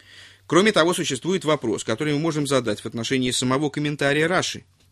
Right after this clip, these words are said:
Дело в том, что слово «эйкев», оно встречается в подобном значении в Торе не первый раз. И уже однажды в «Неделе Толдес»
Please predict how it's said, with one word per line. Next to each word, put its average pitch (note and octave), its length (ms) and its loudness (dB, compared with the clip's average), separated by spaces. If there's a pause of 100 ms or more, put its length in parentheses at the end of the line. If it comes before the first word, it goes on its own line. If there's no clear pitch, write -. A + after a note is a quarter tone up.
(1000)
Дело C3 200 6
в - 40 -4
том, F3 140 2
что D3 120 -4
слово D3 360 2
«эйкев», E3+ 520 2 (120)
оно C#3 200 -4
встречается A#2 1040 -2
в - 120 -18
подобном B2+ 520 0
значении B2+ 560 -2
в - 80 -4
Торе D#3 320 0 (200)
не B2 120 0
первый A#2+ 300 2
раз. G#2 260 -8 (1500)
И B2+ 520 8
уже C#3 280 4
однажды D3+ 420 2
в A#2+ 40 0
«Неделе C#3 300 -2
Толдес» E3+ 580 -2